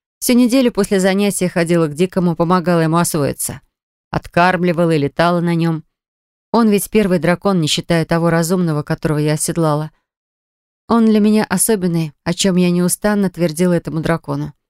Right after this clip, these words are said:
А тот, казалось, с каждым днем становился все более привязанным ко мне. Иногда мне казалось, что он фыркает на мои шутки, будто все понимает. Да и смотрел он так.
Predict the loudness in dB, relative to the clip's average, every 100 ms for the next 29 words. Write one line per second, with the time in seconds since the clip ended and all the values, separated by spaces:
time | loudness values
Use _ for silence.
0 | _ _ _ _ -6 -2 -2 -2 -2 0
1 | 2 0 0 -2 -2 0 -2 0 0 -2
2 | -2 -2 0 0 -2 -4 -4 0 2 0
3 | -2 -2 -2 0 -4 -4 -4 -4 -4 _
4 | _ _ _ 0 0 2 0 0 0 -2
5 | 0 0 0 -2 -4 0 -2 -2 -2 -2
6 | -2 -2 -2 -2 -4 -4 -6 -4 -6 -4
7 | -4 -4 -4 -2 -4 -6 _ _ _ _
8 | _ -2 2 0 2 0 2 0 0 -4
9 | -4